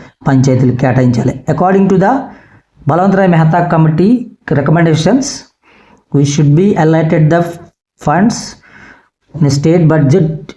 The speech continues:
minimum of minimum one by the sixth, ఒక, ఒకటి బై ఆరో వంతు నిధులను మాత్రం పంచాయతీకి కేటాయించాలి. బలవంత్ రాయ్ మెహతా కమిటీ సిఫార్సులను మొదటిసారిగా రాజస్థాన్ పంతొమ్మిది వందల యాభై తొమ్మిది అక్టోబర్ రెండున నాగూర్ జిల్లాలో ప్రవేశపెట్టింది. ఈ బలవంత్ రాయ్ మెహతా కమిటీ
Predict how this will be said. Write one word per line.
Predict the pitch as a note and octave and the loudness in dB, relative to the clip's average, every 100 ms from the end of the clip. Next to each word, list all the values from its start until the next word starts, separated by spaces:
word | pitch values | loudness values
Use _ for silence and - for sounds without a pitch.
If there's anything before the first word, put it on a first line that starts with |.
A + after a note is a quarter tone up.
| - C3+ | -4 0
minimum | C3+ E3 A3 A#3+ B3 A#3+ | 2 2 2 2 2 0
of | |
minimum | A3+ F#3 F3+ D#3+ | 0 2 2 2
one | D#3 E3 | 2 2
by | E3+ E3+ | 2 0
the | E3 C#3+ C3 - | 0 2 0 0
sixth, | D#3 - - G#2 - - _ - | -2 -4 -4 -4 -4 -14 _ -4
ఒక, | C#3 C#3 | -4 -2
ఒకటి | - C#3 C#3 D#3 F3 | -4 -2 -2 2 2
బై | E3 | 2
ఆరో | D3 C#3+ | 2 2
వంతు | C#3+ C#3 C3 | 2 2 2
నిధులను | D3+ D#3 D3+ | 2 2 2
మాత్రం | C3+ D#3+ | 2 0
పంచాయతీకి | C3+ B2 B2+ A#2+ A#2+ | 0 2 2 0 -2
కేటాయించాలి. | A#2+ A2+ A2 G2+ E2+ - _ - _ _ _ _ _ C#3 | -2 -2 -2 -4 -8 -16 _ -20 _ _ _ _ _ -2
బలవంత్ | D#3+ A3 A#3+ | 0 2 2
రాయ్ | A#3 | 2
మెహతా | G#3+ G3 G3+ | 2 2 0
కమిటీ | F#3+ F3+ F3+ | 0 2 0
సిఫార్సులను | - D#3 C#3+ F3+ F3 - D#3+ D#3 | 0 -2 0 0 0 0 2 2
మొదటిసారిగా | D3 C#3+ D#3+ D3 | 0 0 0 0
రాజస్థాన్ | C#3 C#3+ D#3 D#3 D3+ E3 C4 | 0 0 0 0 -2 0 2
పంతొమ్మిది | C4 C3+ C#3+ | 0 2 2
వందల | C#3+ C#3 | 2 2
యాభై | C3 C3+ C#3+ | 2 2 0
తొమ్మిది | C#3 D3 D#3 G3 | 2 2 2 2
అక్టోబర్ | C#3+ C#3+ C3 B2+ | 2 0 0 2
రెండున | C#3 C#3+ C3+ B2+ C#3 - - - | 2 2 2 0 -2 -8 -18 -2
నాగూర్ | D#3+ D#3+ F#3+ A3 F3 | 0 2 2 2 2
జిల్లాలో | D#3 D3+ C#3 | 2 2 0
ప్రవేశపెట్టింది. | B2 C3 B2+ B2+ - A2+ G2 | 2 0 0 -2 -2 -2 -2
ఈ | A2+ C#3+ | 0 0
బలవంత్ | B2+ C3 F#3 G#3 | 2 0 2 2
రాయ్ | G#3 F#3 | 2 2
మెహతా | E3 D#3 D#3+ | 0 0 -2
కమిటీ | D3+ C3+ C3+ C3+ C3 G#3+ | 0 0 2 2 2 0